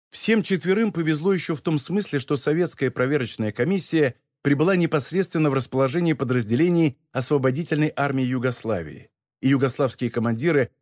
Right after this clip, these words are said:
дали письменные отзывы о боевых и моральных качествах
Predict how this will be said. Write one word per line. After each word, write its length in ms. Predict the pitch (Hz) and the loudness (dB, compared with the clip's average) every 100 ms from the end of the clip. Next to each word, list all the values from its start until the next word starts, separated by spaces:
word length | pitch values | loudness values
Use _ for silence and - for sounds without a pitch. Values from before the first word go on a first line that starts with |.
| - | -2
дали 240 | 143 147 | 0 0
письменные 600 | 143 180 - 160 160 170 | -2 -6 -2 0 2 0
отзывы 460 | 160 160 104 113 120 | 0 0 0 -2 0
о 140 | 117 | -2
боевых 500 | 101 98 104 175 - _ _ | -2 -2 0 -2 -4 _ _
и 100 | - | 0
моральных 500 | 147 139 139 107 95 | 2 4 2 0 -2
качествах 560 | - 175 170 - 165 - | -2 -2 -2 -2 -4 -4